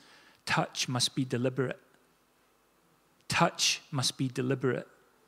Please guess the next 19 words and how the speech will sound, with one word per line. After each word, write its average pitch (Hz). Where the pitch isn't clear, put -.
Okay. 131
And 170
if 190
we 202
read 196
that 196
sort 190
of 156
same 202
story 170
in 147
Mark 156
chapter 170
five, 160
from 147
verse 147
twenty-five 165
to 147
thirty-four, 147